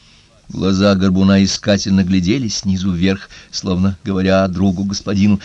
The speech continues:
«Не надо, не надо». Олмер глубоко вздохнул, повертел лук в разные стороны, попытался натянуть тетиву и уже собирался что-то сказать —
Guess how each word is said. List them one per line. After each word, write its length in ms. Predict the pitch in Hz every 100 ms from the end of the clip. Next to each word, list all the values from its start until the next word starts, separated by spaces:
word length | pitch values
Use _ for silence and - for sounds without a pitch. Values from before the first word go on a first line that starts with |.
| -
«Не 160 | 104 107
надо, 640 | 107 117 208 190 190 175 - _ _ _ _ _ _ -
не 220 | 156 110
надо». 520 | 73 147 226 220 226 202 _ _ _ _ _ _ _ -
Олмер 680 | - 110 113 117 113 113 - _ _ _ _ -
глубоко 380 | 98 95 113 110
вздохнул, 760 | 98 85 104 117 - 160 175 - - _ _ - - _ -
повертел 580 | 98 101 - - 180
лук 460 | 175 180 185 185 -
в 40 |
разные 580 | 170 170 160 170 175 170
стороны, 640 | - - 165 165 170 170 160 - - - _
попытался 540 | - 156 156 156 - 160
натянуть 380 | 143 165 175
тетиву 720 | - - 156 - 165 170 214 143
и 80 |
уже 160 | 107 110
собирался 520 | - 131 214 226 226
что-то 260 | 196 214 233
сказать — 640 | - 247 190 156 123 -